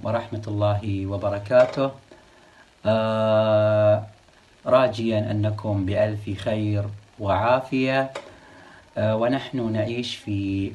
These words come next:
آم، أيام عصيبة مع هذه الجانحة ومع هذا الوباء، حينما غزا هذا العالم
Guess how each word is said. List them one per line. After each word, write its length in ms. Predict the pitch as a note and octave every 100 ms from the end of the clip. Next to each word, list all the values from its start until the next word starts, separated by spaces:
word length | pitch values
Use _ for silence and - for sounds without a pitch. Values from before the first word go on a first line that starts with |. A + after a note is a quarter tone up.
| -
آم، 1000 | G2 G2 F#2+ F#2+ F#2+ F#2+ F#2+ F#2+ F#2+ F#2+ - - -
أيام 680 | G#2+ G#2 A#2 A2+ G2+ G2 G#2+ G2 - _ _ - - - _ _ -
عصيبة 520 | B2 B2 A#2+ C3 C3+ - - _ _ _ _ _ _ _ _ _ _ -
مع 500 | G2 G2 G#2+ G#2 G2 - - _ _ _ _ _ -
هذه 300 | A#2+ A2 G#2+
الجانحة 680 | F#2+ F#2 A2+ A2+ G2+ G#2 G#2
ومع 520 | G2 G2 G2+ G2 F#2+ - - - - _ _
هذا 200 | B2 A2+
الوباء، 600 | G2+ F#2+ F2+ F2 F2 - - - - - - - - - - - - -
حينما 540 | A2+ A2 G#2 G#2 G#2 -
غزا 340 | G#2+ B2+ A2+
هذا 280 | G#2 G#2+ G2+
العالم 640 | F#2+ F#2+ A2 G#2 G#2 G2